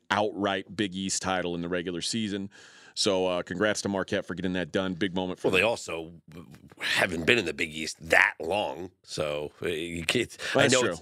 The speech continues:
Speaker 2: I know it's a nice thing to say, but this isn't like Marquette was
Speaker 1: That's
Speaker 2: not in,
Speaker 1: true.
Speaker 2: Marquette was not in the original Big
Speaker 1: No, you're
Speaker 2: East,
Speaker 1: right.
Speaker 2: you know? Marquette, Marquette's been in the, uh,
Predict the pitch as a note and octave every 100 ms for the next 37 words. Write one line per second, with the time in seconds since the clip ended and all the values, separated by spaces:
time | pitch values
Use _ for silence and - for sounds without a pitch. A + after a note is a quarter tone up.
0 | - - B2+ A#2+ - A2+ G2+ A#2 A#2+ -
1 | B2 A#2 - F2 - F3 B2+ F#2+ F2+ F#2+
2 | F2 G#2+ B2+ G2+ G#2 F2+ F#2 F2+ G#2+ A2
3 | C3 G#2 E3+ A#2 B2 F#2+ F2+ - B2 B2
4 | E3+ B2+ C3+ B2 A2+ A#2 A2+ G#2 A#2+ A#2
5 | A#2 A#2+ F#2 A#2 B2 C3 D3+ A2 G2+ F#2+
6 | G#2+ A2+ A#2+ - C#3 A#2 A#2 A#2 A#2+ C3+
7 | - A#2+ A#2+ A#2 A2+ A2 G#2 G#2